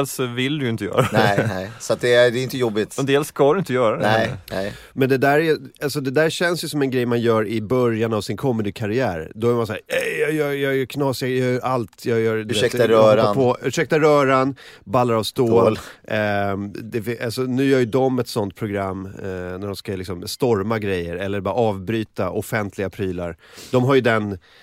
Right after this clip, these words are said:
Speaker 3: de har gjort det förut också med, med den här pizza, flygande pizzaslicen ovanför, eh, Sverigedemokraternas, eh, på-, någon typ av torgmöte,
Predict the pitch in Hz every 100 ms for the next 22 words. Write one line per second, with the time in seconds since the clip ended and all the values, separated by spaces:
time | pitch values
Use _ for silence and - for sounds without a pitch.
0 | - _ - 104 117 104 101 113 95 92
1 | 90 80 82 87 82 82 - 98 90 85
2 | 92 85 85 87 - - 92 - - -
3 | 104 98 95 113 - 98 117 104 - 107
4 | 98 92 90 87 98 90 90 90 85 87
5 | 92 101 - - 98 90 90 107 95 92
6 | 87 - 95 90 - - 98 98 95 -
7 | - - - 98 87 92 82 90